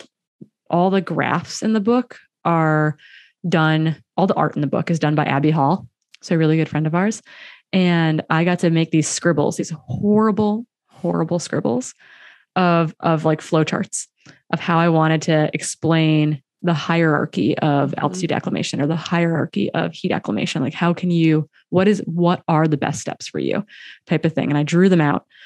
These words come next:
Speaker 1: and they were pretty rough. And then I got to turn them over to Abby and let her work her creative genius on it and, like, give her just enough, like, give her enough information so that she understands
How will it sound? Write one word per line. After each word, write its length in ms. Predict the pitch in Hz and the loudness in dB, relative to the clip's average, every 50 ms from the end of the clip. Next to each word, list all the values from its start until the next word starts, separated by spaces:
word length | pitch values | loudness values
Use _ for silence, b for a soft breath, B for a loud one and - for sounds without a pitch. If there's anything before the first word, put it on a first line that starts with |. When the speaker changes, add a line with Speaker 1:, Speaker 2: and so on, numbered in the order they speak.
| B B B _ _ _ _ - | B B B _ _ _ _ -2
Speaker 1:
and 300 | 180 175 165 160 156 156 | 0 2 4 4 2 4
they 100 | 160 156 | 4 4
were 80 | 151 151 | 2 2
pretty 240 | - - 175 160 156 | 0 0 0 2 2
rough. 300 | 151 - - 165 - - _ - | 2 2 0 -2 -4 -6 _ -2
And 100 | 170 160 | 0 0
then 80 | 160 | 2
I 80 | 165 165 | 2 2
got 100 | 165 165 | 0 0
to 60 | 190 | 0
turn 180 | - - 180 170 | -2 -2 0 0
them 140 | 170 170 | 2 2
over 160 | 156 151 147 156 | 0 0 0 -2
to 120 | 147 - | -2 -2
Abby 400 | 143 139 143 135 - - 170 - _ _ _ _ _ _ _ _ _ _ _ _ _ - | 0 0 0 0 0 0 -2 -4 _ _ _ _ _ _ _ _ _ _ _ _ _ 0
and 140 | 214 185 175 | 2 2 4
let 180 | 165 151 - | 2 0 0
her 340 | - 151 - 190 208 233 240 | -2 -4 -2 0 2 4 4
work 300 | 208 165 160 - - - | 4 2 2 0 0 -4
her 220 | - - 190 175 170 | -4 -2 0 0 0
creative 380 | - - - 160 156 156 151 | 0 0 2 2 2 2 0
genius 420 | 143 160 165 160 147 - 175 - - | 0 2 0 2 0 -2 -4 -4 -4
on 160 | - - - | -4 -4 -4
it 140 | - - - _ B B B B B B B B | -4 -6 -6 _ B B B B B B B B
and, 180 | - 165 165 | 0 0 2
like, 260 | 156 151 143 147 143 - | 2 2 2 0 0 0
give 160 | 165 156 - | 0 0 2
her 120 | - 170 | 2 0
just 200 | 156 165 160 - | 2 0 0 0
enough, 160 | 175 170 156 - | 0 0 0 0
like, 120 | - 156 151 | 0 -2 0
give 160 | - 170 160 | 0 0 2
her 80 | 170 | 2
enough 180 | 170 165 165 - | 2 2 2 0
information 440 | 170 160 151 156 156 151 151 - 160 | 0 0 0 2 2 0 0 0 -2
so 60 | 160 | -2
that 100 | - - | -2 -2
she 180 | - - - - | -2 -4 -4 0
understands 760 | - 160 156 156 147 - - 151 143 143 143 147 156 156 - | 0 2 4 2 2 2 2 2 2 4 4 2 2 0 -4